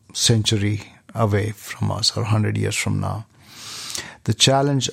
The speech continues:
is obviously what is predictable, what is not predictable,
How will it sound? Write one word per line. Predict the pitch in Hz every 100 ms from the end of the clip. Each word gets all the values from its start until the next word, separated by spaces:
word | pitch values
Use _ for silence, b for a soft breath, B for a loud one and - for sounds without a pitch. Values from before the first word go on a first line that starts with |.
| -
is | 113
obviously | 110 117 127 156 - 107 107 127 - b b b b b - 104 101 104
what | 110 117 -
is | 127 -
predictable, | - 113 110 117 139 123 143 165 - -
what | 139 113 101
is | 104 104
not | 113 135 -
predictable, | - 127 127 - 123 131 131 131 -